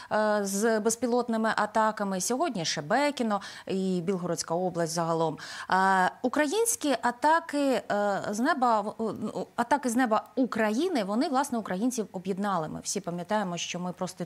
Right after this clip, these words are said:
таким єдиним організмом стали і продовжуємо ним бути. А от в Росії дещо по-іншому виявилося, тому що ми всі бачили, як вболівали, е, глибинні росіяни за, е, влучні удари безпілотників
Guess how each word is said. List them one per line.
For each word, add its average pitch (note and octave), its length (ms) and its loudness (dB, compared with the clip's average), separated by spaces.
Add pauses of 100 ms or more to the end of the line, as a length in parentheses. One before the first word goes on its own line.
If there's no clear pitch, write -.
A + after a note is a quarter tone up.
таким - 240 -6
єдиним F3+ 360 0
організмом E3 500 -4
стали - 320 -4 (400)
і F3+ 400 2
продовжуємо E3 520 2
ним E3+ 180 0
бути. D3+ 260 -4 (340)
А G3 500 6
от A#3+ 200 0
в A#3+ 40 0
Росії C#4 460 2 (140)
дещо A3+ 340 2
по-іншому F3+ 600 0
виявилося, G#3 680 0
тому G3 300 -4
що F3 440 0 (100)
ми F3+ 300 -2
всі G3 340 -2
бачили, F3+ 560 0 (360)
як G#3 320 0
вболівали, A3+ 920 4
е, F#3 160 0
глибинні A#3 840 2
росіяни A#3+ 840 2
за, G#3+ 600 4 (260)
е, F3+ 100 -2
влучні C4 720 2
удари A3 420 2
безпілотників G3 840 -2